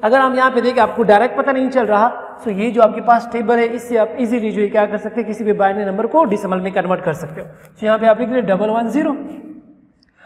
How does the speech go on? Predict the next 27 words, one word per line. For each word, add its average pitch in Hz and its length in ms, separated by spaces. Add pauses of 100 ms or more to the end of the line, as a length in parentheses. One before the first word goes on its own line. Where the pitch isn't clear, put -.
(160)
अब - 560
ये 277 100
किस 277 200
चीज़ 277 140
के 269 80
नीचे? 262 220
फ़ोर 226 460
और 185 320
ये 240 160
टू, 277 200
तो 254 120
फ़ोर 214 260
प्लस 240 240
टू 247 100
सिक्स - 360
प्लस 214 300
ज़ीरो, 254 220 (360)
हमारे 196 260
पास 208 220
किस 208 140
चीज़ 208 140
के 220 60
बराबर 220 340
है? 277 240
सिक्स - 360
के 185 100
बराबर। - 540